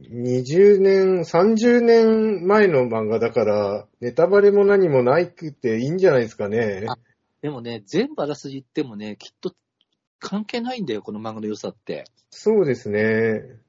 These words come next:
Speaker 2: なんか、でもさ、まず、絵柄とかもさ、
Speaker 1: うん。
Speaker 2: ちょっとこう、淡い感じの絵柄で。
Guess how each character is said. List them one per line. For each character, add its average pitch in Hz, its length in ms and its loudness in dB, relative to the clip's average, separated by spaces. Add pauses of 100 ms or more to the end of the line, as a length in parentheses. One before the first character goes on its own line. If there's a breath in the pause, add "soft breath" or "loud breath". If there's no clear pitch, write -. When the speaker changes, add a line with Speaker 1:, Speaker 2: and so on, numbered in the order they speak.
(300)
Speaker 2:
な 185 100 -4
ん 226 40 -6
か、 117 340 -4 (100)
で 143 100 -6
も 131 80 -8
さ、 113 200 -6
ま 156 140 -4
ず、 117 320 -12 (200)
絵 123 100 -4
柄 226 220 -6
と - 140 -20
か 247 120 -10
も 160 140 -10
さ、 120 480 -10 (300)
Speaker 1:
う - 40 -6
ん。 110 480 -6 (200)
Speaker 2:
ち - 20 -12
ょ 277 40 -10
っ - 100 -12
と 180 80 -12
こ 143 100 -12
う、 131 60 -16 (160)
淡 240 460 -6
い 247 100 -18
感 233 200 -16
じ 226 80 -18
の 214 120 -16
絵 196 80 -14
柄 190 220 -12
で。 190 440 -12